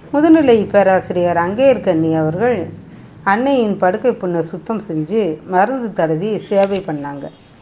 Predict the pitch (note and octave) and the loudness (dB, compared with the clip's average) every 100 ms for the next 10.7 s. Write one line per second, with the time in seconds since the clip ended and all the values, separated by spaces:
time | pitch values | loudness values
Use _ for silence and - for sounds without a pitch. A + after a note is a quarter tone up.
0 | - - - A#3+ C#4+ C#4 G#3 G#3 B3 G#3+ | -20 -16 -4 0 2 4 4 2 0 0
1 | E3 - F3+ G3 A3 D#3 - E3 D#3+ F3+ | -2 0 0 2 0 0 -4 -4 -2 -2
2 | D#3+ C#3+ C#3+ F3 C#4 C#4 - - - - | -4 -6 -8 -8 -8 -12 -20 -20 -20 -20
3 | - A#3 C4 D#4 D#4 B3 G#3 A#3 C#4 C4 | -4 -2 2 2 0 2 2 2 -2 -2
4 | A#3+ A#3 G3+ F3+ D#3 F#3 C4+ B3+ B3 D#4 | 0 2 0 -4 -6 -6 -4 -2 2 4
5 | D4+ A#3+ A#3+ A#3+ G#3 F3+ F3+ F3+ D#3+ D#3+ | 4 0 -2 -2 -2 0 2 2 0 -4
6 | E3 B3+ A3 D#3+ - F#3 E3+ D#3 D3 D3+ | -4 -4 -4 -4 -2 -2 -2 -2 -4 -10
7 | - _ - - _ _ G#3+ B3+ C#4+ A#3+ | -16 _ -20 -20 _ _ -2 2 2 2
8 | A3 C#4+ C4 B3 F#3+ F3+ F3+ F3+ F#3+ F#3 | 0 0 2 2 2 2 2 0 0 -4
9 | E3+ F#3 A3 G3+ A3+ A#3 E3+ - F3 G3 | -4 -4 -6 -8 -4 -4 -4 -6 -4 0
10 | B3 A3+ - E3+ D#3+ D#3 C4+ | 2 2 0 -2 -2 -4 -4